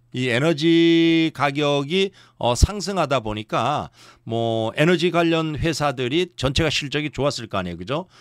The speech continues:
그래서 뭐 엑슨모빌, 어, 엑슨모빌 정유회사죠. 엑슨모빌이 지금 보니까 뭐 사점육삼 퍼센트나 올라갔고,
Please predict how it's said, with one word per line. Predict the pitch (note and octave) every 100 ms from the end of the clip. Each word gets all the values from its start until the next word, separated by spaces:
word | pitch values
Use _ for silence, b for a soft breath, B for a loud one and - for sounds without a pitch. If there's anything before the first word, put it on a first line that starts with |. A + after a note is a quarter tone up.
| B _
그래서 | C#3+ C#3+ B2+ b _
뭐 | G2+ -
엑슨모빌, | D3+ - F#3+ E3+ B2+ G2+ E2 C#2 - -
어, | - -
엑슨모빌 | B2+ - D#3+ D#3 D3 C#3 B2+ C3 A#2 F#2
정유회사죠. | C#3 G3+ G3+ G2 F2 F3+ - b b
엑슨모빌이 | A#2 A2+ - C#3 C3+ B2 G#2+ A2+ C3+ F3+
지금 | F3+ C3+ A2
보니까 | G#2+ G2 D3
뭐 | C3+ B2 B B B
사점육삼 | - - C3 - - C#3+ C3+ A2+ C3 - - D3+ D3+ -
퍼센트나 | C#3 B2 A#2 G#2+ F#2 B2 C#3 D3
올라갔고, | A#2 A2+ G2+ E2+ - F2